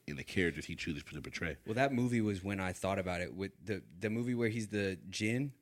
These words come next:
Speaker 2: or that's actually the movie where he's the, the djinn,
Speaker 1: Oh.
Speaker 2: and then he's
Speaker 1: What?
Speaker 2: like, in love. The, the white lady is in love with him.
Speaker 1: Oh, why did I see that the other day,
Speaker 2: Bro.
Speaker 1: Randall? You saw that shit?
Speaker 2: Well, I didn't choose it, but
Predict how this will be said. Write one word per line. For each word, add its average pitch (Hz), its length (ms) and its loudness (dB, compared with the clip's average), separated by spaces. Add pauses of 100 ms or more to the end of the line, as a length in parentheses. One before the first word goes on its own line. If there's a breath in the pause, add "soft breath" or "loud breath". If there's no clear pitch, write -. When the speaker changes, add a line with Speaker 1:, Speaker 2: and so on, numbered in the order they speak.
(280)
Speaker 2:
or 117 100 2
that's 127 300 2
actually 101 320 0
the 95 60 2
movie 92 240 -2
where 104 160 4
he's 104 140 2
the, 95 260 2 (180 loud breath)
the 107 100 2
djinn, 101 360 10
Speaker 1:
Oh. - 40 -8 (360 soft breath)
Speaker 2:
and 110 180 4
then 110 300 6
he's 107 240 4
Speaker 1:
What? 104 80 6
Speaker 2:
like, 101 180 4 (180)
in 110 200 2
love. 110 180 6 (100)
The, 101 140 4 (260)
the 98 180 2 (120)
white 107 240 2
lady 120 220 2
is 117 80 0
in 113 100 2
love 120 160 2
with 123 120 2
him. 139 200 4
Speaker 1:
Oh, 135 520 12
why 120 180 12
did 196 100 12
I 160 80 8
see - 200 4
that 85 120 2
the - 160 -2
other 78 80 0
day, 67 160 -2
Speaker 2:
Bro. - 120 0
Speaker 1:
Randall? 120 260 4
You 123 80 10
saw 151 140 12
that 147 100 10
shit? 139 320 2
Speaker 2:
Well, 110 140 4 (100)
I 101 140 0
didn't 95 420 -4
choose 98 260 0
it, 87 240 -4
but 87 240 -2